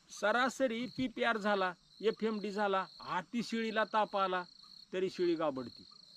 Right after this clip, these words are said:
पुन्हा अजून सांगतो, समजा तुमच्या शेडमध्ये काही दोन चार वेळेस शेळ्या गाभडल्या आणि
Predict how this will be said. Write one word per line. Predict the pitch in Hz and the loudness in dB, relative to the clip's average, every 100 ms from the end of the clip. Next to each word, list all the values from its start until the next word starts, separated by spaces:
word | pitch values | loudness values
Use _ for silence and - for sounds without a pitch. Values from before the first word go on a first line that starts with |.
| - | -10
पुन्हा | 196 214 | -2 0
अजून | 220 220 | 0 0
सांगतो, | 202 214 190 - 165 | -4 -4 -4 -6 -8
समजा | - 214 208 220 | -4 -4 -4 -6
तुमच्या | - 214 190 214 | -6 -8 -6 -6
शेडमध्ये | - 226 196 202 202 | -2 -2 -2 -4 -4
काही | 208 202 | -2 0
दोन | 202 208 | 0 -2
चार | 196 202 | -2 -2
वेळेस | 196 190 - | 0 -2 -2
शेळ्या | 202 180 | -2 0
गाभडल्या | 202 220 185 180 196 | 2 2 2 0 0
आणि | 208 | -2